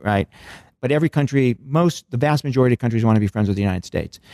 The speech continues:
Two, no country wants to be an enemy of China. And three, for those people who sit in China's backyard,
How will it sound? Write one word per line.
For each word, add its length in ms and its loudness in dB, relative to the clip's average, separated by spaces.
Two, 380 2
no 200 4
country 300 0
wants 220 2
to 40 -12
be 120 2
an 60 2
enemy 340 2
of 80 -4
China. 340 -4
And 160 2
three, 720 2
for 840 2
those 220 2
people 320 2
who 100 4
sit 220 2
in 100 4
China's 320 2
backyard, 800 2